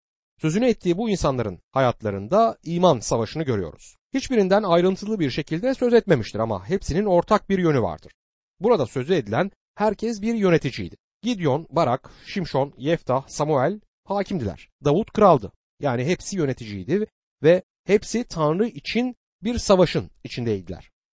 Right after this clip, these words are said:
Her biri savaşlarını imanla kazanmışlardı. Bu adamların her birini ayrıntılı olarak ele alamayacağım ama Gideon'a dikkatinizi çekmek isterim. Eğer imanı zayıf birisi varsa o da kesinlikle Gideon'du. Hatta Gideon çok zayıf bir adamdı.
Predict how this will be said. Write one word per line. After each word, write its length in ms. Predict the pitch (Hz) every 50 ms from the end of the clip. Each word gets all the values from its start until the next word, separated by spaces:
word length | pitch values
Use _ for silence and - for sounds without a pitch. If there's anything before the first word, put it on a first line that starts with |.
| _ _ _ _ -
Her 240 | 208 208 185 147
biri 140 | 127 170 214
savaşlarını 680 | - - 156 127 120 - - 117 107 104 131 196 233 233 _ _ _ _ _
imanla 400 | 196 190 175 151 127 113 107 104
kazanmışlardı. 760 | - - 113 110 107 98 98 92 - - 101 90 85 - - - _ _ _
Bu 160 | - 226 269
adamların 360 | 262 220 196 180 170 185 214 190
her 240 | 196 233 226 208
birini 260 | 160 147 127 135 175 214
ayrıntılı 480 | - 156 165 170 170 180 - - 190
olarak 500 | 151 117 117 151 214 220 - - - _ _ _ _ _ _ _ _ _
ele 200 | - 151 175 214
alamayacağım 580 | 202 214 220 208 196 160 131 110 101 117 139 208
ama 260 | 190 131 120 139 - - 143
Gideon'a 520 | 165 226 226 165 135 117 127 156 175 175 - -
dikkatinizi 480 | 160 156 - 127 - 117 120 123 131
çekmek 340 | - - 104 - 113 98 -
isterim. 260 | - - - 82 - - _ _ _ _ _
Eğer 260 | - 214 254 175 113
imanı 380 | 113 131 160 170 175 185 202 202
zayıf 280 | 165 185 220 220 - -
birisi 300 | 147 127 - - 120 135
varsa 420 | 190 185 143 - - 120 139 156
o 180 | - 180 185 135
da 120 | 131 160
kesinlikle 800 | - - 151 131 - 156 147 170 214 226 - - 139 165 180 175
Gideon'du. 540 | 156 165 151 117 107 101 95 87 87 - -
Hatta 360 | _ 143 143 - - 123 117
Gideon 440 | 120 147 165 120 98 110 151 202 208 - _ _ _ _ _
çok 260 | - - 269 269 -
zayıf 320 | - 170 180 185 156 - -
bir 60 | 117
adamdı. 420 | 104 95 95 90 80 78 - -